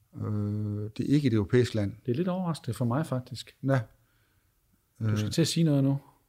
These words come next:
Speaker 1: det, det er ikke et europæisk land, siger
Speaker 2: Jo.
Speaker 1: jeg. Nå, så siger jeg som end, øh, Frankrig.
Speaker 2: Nej, nej.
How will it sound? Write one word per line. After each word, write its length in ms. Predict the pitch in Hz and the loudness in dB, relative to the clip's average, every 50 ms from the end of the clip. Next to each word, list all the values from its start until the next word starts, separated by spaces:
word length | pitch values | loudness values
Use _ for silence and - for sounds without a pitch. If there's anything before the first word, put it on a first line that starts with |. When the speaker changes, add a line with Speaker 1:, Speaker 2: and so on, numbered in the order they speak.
| _ _ _ - | _ _ _ 2
Speaker 1:
det, 180 | 123 127 113 | 2 2 4
det 80 | 107 123 | 6 8
er 40 | 131 | 8
ikke 120 | 165 175 | 8 8
et 40 | 143 | 8
europæisk 300 | 123 - - 113 98 - | 6 6 4 2 2 2
land, 160 | 107 101 95 95 | 0 -2 -2 -2
siger 140 | - 104 | 2 2
Speaker 2:
Jo. 60 | 107 110 | 2 2
Speaker 1:
jeg. 80 | - - - - _ _ _ _ _ _ _ | 2 -2 -10 -20 _ _ _ _ _ _ _
Nå, 120 | 131 123 113 - - - - _ _ _ _ _ _ _ | 4 4 4 4 -4 -14 -20 _ _ _ _ _ _ _
så 120 | - - 185 | -2 0 0
siger 240 | 185 - 220 185 | 2 6 8 10
jeg 420 | 165 143 131 120 117 117 117 113 110 | 12 12 12 12 12 12 10 8 6
som 200 | - 131 127 139 | 4 4 6 8
end, 200 | 151 151 139 - - - - 131 | 6 6 4 -2 -8 -14 -6 0
øh, 420 | 127 120 117 117 117 117 117 117 | 4 4 6 6 6 4 4 2
Frankrig. 360 | 117 147 170 190 - 117 98 - - _ _ _ _ _ _ _ _ _ _ _ _ _ _ _ _ _ _ _ _ _ _ _ _ _ _ _ _ - | 2 0 0 2 0 -2 -4 -4 -10 _ _ _ _ _ _ _ _ _ _ _ _ _ _ _ _ _ _ _ _ _ _ _ _ _ _ _ _ -6
Speaker 2:
Nej, 200 | 120 123 127 135 | -4 -2 -2 0
nej. 240 | 135 139 160 170 | -2 -2 -2 -4